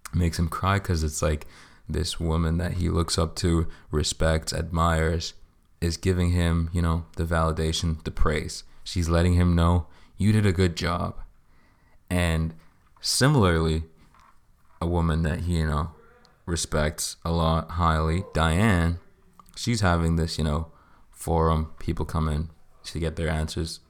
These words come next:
the, to get their questions answered. And he goes in and he's like,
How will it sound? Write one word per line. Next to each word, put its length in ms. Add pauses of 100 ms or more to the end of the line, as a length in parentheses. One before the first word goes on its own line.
the, 160
to 200
get 260
their 140
questions 440
answered. 500 (560)
And 120
he 160
goes 340
in 160
and 160
he's 260
like, 400